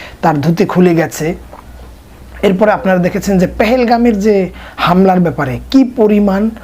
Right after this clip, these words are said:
সেখানে একটা নাটক সাজিয়েছে। এরপরে,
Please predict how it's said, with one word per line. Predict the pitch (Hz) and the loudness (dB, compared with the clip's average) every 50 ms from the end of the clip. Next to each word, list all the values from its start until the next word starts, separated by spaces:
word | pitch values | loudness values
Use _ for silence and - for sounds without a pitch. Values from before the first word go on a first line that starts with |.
| - - - - - - | -18 -20 -20 -18 -14 -8
সেখানে | - - 185 190 185 190 180 | -4 -2 0 0 2 0 0
একটা | 180 - 170 | 0 0 -2
নাটক | 160 160 160 156 - 196 - | 0 0 -2 -2 -2 -4 -4
সাজিয়েছে। | - 175 170 165 180 185 180 - - 214 240 | -2 -2 0 2 2 2 0 0 -2 -2 -2
এরপরে, | 254 196 170 151 - 175 160 151 | -2 -2 -4 -2 -2 -2 -2 -2